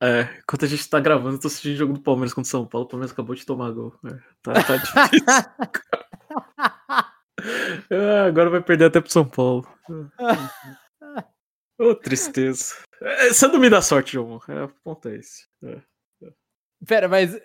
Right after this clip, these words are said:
Speaker 2: <laughs> pera, o que que fo-, o que que você falou agora?
Speaker 1: O quê?
Speaker 2: O que que você acabou de dizer? Eu não ouvi
Speaker 1: Você,
Speaker 2: direito.
Speaker 1: você não me dá sorte. É,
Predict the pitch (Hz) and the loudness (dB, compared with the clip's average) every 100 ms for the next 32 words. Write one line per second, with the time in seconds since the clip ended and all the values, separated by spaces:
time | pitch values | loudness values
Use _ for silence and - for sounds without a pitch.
0 | _ 185 - - - _ _ 208 151 147 | _ -6 -6 -16 -20 _ _ 2 2 0
1 | 233 - 175 180 180 220 214 175 160 170 | -2 -2 -4 -6 -4 -4 -2 2 2 4
2 | 190 381 - _ _ _ _ 131 123 127 | 2 0 -4 _ _ _ _ -8 -6 -6
3 | 117 - _ - 151 190 190 190 - 170 | -8 -12 _ -14 -6 -6 0 -2 0 -6
4 | 160 131 123 147 226 - 190 160 180 127 | -6 -12 -6 0 0 -2 -10 -8 -4 0
5 | 135 127 127 131 127 - 135 127 151 170 | 2 0 -2 -4 -6 -8 -2 0 2 2
6 | 233 240 233 - 127 143 - 143 _ 156 | 4 4 4 0 -6 -6 -14 -20 _ -20
7 | - | -20